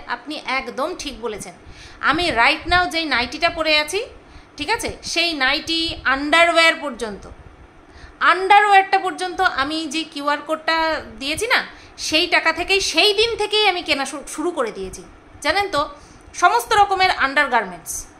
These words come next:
হ্যাঁ, এবার মেয়েরা কি কি আন্ডারগার্মেন্টস পরে, শুধু আমারটা না, আমার হাজব্যান্ডের আর-, আন্ডারগার্মেন্টস, ঠিক আছে, ইনার, আহ, ইনারওয়্যার বলে তো, আহ, হ্যাঁ, আন্ডারগার্মেন্টস যা আছে, আহ, তোমার, আপনার সে এই, এই টাকা দিয়েই কিনেছি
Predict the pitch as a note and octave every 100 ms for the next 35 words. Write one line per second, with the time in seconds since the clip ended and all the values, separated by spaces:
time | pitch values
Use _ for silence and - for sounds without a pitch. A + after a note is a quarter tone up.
0 | - - - - D#4 G4+ G3+ - - C#4+
1 | E4 D#4 C4+ D4 D#4+ F4 D#4+ D#4+ G4+ F4+
2 | F4+ E4+ E4 E4 E4 - E4 F#4+ G#4 G4+
3 | E4 F#4+ F#4+ C#4 F#3 - - - - -
4 | D4+ G4 E4+ C#4 C4 F4 F#4 G4 B3 B3+
5 | C4+ C4 C#4+ D#4 D4+ C4 G3+ F#3 - -
6 | - - D4+ F#4+ - D4 C#4+ C4+ C4 B3
7 | A#3+ A#3 A3+ C4 D4+ C#4+ B3 A3 - A3+
8 | B3 A#3 G#3 - A3+ A3 G#3+ C#4 G3 C#4
9 | D#4+ D#4+ A#3 F3+ F3 - - - - -
10 | - G#3+ D#4+ D#4+ D4+ F#4 C5 - - -
11 | - B3 B3 A#3+ C4+ C4 B3+ B3 - A3+
12 | C4 B3+ C4+ B3+ - - - F4 D#4+ C4
13 | F#4 F#4+ F4+ G#4 A#4 A4 A#4 G#4+ G#4 C4
14 | G3+ G3